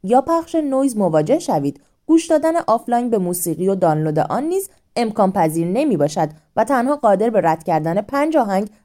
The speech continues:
در ساعت هستید. تبلیغات بسیار زیادی را نیز باید قبل و بعد از گوش دادن به آهنگ تماشا نمایید. اگر از این برنامه در تبلت یا دسکتاپ سیستم خود به طور رایگان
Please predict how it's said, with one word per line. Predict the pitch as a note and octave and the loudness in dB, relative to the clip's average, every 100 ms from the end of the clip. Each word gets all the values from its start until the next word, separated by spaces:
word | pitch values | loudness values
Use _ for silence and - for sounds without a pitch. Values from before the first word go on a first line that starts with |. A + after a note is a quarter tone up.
| _ | _
در | F#3+ D#3+ | 0 0
ساعت | - E3 G#3+ D#4 | -2 -2 -2 -2
هستید. | D4+ G3 - D3+ C#3+ _ _ _ | -4 -4 -2 -4 -4 _ _ _
تبلیغات | - E4 D4 D4+ C#4 D4 | -2 2 2 4 2 2
بسیار | D4+ A3 B3 G#3+ G#3+ F3 | 0 0 0 0 0 2
زیادی | E3 E3+ F#3+ G3 | 0 0 2 2
را | E3 | 2
نیز | D3+ D3+ D3+ - | 2 0 -4 -2
باید | D3+ D#3 D#3 - | 0 0 -4 -2
قبل | F3+ E3+ | -2 0
و | D#3 | 0
بعد | G3 C#4+ | 0 0
از | F4+ F4 | 0 -2
گوش | C4 C4 - | -6 -6 -2
دادن | G3+ A3 F#3 | -2 0 -2
به | F3 | 0
آهنگ | D#3 D#3+ F#3 G#3 | 0 0 -4 -4
تماشا | - A3 D#3 D#3 D#4+ | -4 -2 -2 -4 -4
نمایید. | D#4+ D#3+ C#3 B2+ - _ _ _ _ _ _ - | -2 -2 -4 -8 -12 _ _ _ _ _ _ 0
اگر | A#3+ C4+ E4 E4+ | 2 4 2 2
از | A3+ G#3+ G3+ | 0 0 0
این | A3+ A#3+ | -2 2
برنامه | G#3 E3+ D#3+ D#3 G3 | 2 2 0 2 0
در | F#3 A3+ G#3 | 2 0 -2
تبلت | - F3 E3 E3 E4+ - | -2 -2 0 0 0 0
یا | A#3 C4 | 0 0
دسکتاپ | G3+ F3 F3+ - - F#3+ G#3 | 2 0 0 -6 0 0 2
سیستم | G#3 F#3 D#3+ E3+ F3 | -2 -2 -4 -2 -4
خود | F#3 F#3+ - | -4 -4 -2
به | |
طور | D#3+ F3 D#3+ | -2 0 0
رایگان | D#3+ D#3 D3+ | 2 0 0